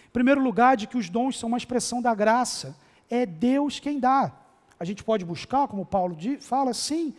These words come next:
mas é Deus quem dá. Ela é uma obra do Espírito e não algo que o ser humano pode produzir. Ela é uma expressão de serviço ao corpo. E ela age na vida do crente,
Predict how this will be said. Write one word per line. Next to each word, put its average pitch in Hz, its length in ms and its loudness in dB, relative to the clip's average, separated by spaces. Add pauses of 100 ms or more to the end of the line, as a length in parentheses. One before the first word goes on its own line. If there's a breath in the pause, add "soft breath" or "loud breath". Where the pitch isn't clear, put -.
(260 soft breath)
mas 311 160 -8
é 320 60 -2
Deus 320 200 -4
quem 339 160 -6
dá. 302 220 2 (1120 soft breath)
Ela 254 160 6
é - 20 10
uma 285 240 8
obra 262 320 8
do 233 100 -2
Espírito 254 600 0
e 220 40 -10
não 247 220 2
algo 240 320 2
que - 80 -10
o 214 40 -6
ser 254 200 -2
humano 233 260 0
pode 226 300 -2
produzir. 214 560 -4 (960 soft breath)
Ela 233 140 4
é - 20 6
uma 262 140 2
expressão 254 600 0
de 208 140 -4
serviço 208 880 2
ao 202 100 -2
corpo. 202 560 -2 (520 soft breath)
E 220 120 0
ela 262 240 2 (140)
age 240 640 -2
na 208 180 0
vida 214 380 0
do 214 80 -4
crente, 214 640 -6